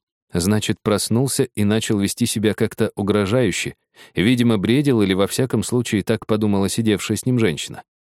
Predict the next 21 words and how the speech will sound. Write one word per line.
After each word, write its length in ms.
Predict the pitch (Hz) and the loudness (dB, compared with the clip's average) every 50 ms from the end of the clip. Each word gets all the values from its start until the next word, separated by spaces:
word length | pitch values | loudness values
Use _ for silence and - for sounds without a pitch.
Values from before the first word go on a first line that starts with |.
| _ | _
Однако 400 | - 85 85 104 117 123 - 127 | -2 0 2 2 2 2 2 0
скоро 320 | 120 - - 151 156 156 151 | -2 0 0 2 2 4 4
у 100 | 131 120 | 4 2
нее 220 | 113 113 113 113 | 2 2 2 2
появилось 460 | - 117 107 107 107 123 123 104 - | 2 2 2 2 2 2 2 0 0
подозрение, 600 | - 101 90 92 82 78 92 120 139 143 139 113 | -2 0 0 0 0 2 2 2 2 2 0 0
что 160 | - - 107 | 0 0 0
он 100 | 104 101 | 0 0
просто 360 | 90 - 139 143 - - 110 - | 0 0 0 0 0 -2 -4 -4
смеялся 580 | - 123 127 135 123 101 92 92 90 - 95 | -2 0 0 2 2 2 2 0 0 -2 -2
над 180 | 82 80 78 76 | 0 0 0 0
ней, 220 | 82 80 78 - - _ _ _ _ | 0 -2 -2 -4 -6 _ _ _ _
потому 300 | - 92 113 117 120 117 | -2 0 0 2 2 0
что 180 | - - 120 - | 0 0 -2 0
каждый 320 | - 120 104 95 95 110 | 0 0 0 2 2 2
раз, 220 | 113 117 101 - | 2 2 0 0
когда 320 | - 101 90 87 92 98 98 | -2 -2 -2 0 0 0 0
она 120 | 92 90 | 0 0
подходила 520 | - - - - 98 92 95 101 98 92 - | -2 -4 -4 -2 -2 0 2 2 2 0 0
к 80 | - | 0
нему, 280 | 92 90 104 135 135 | 0 2 2 2 0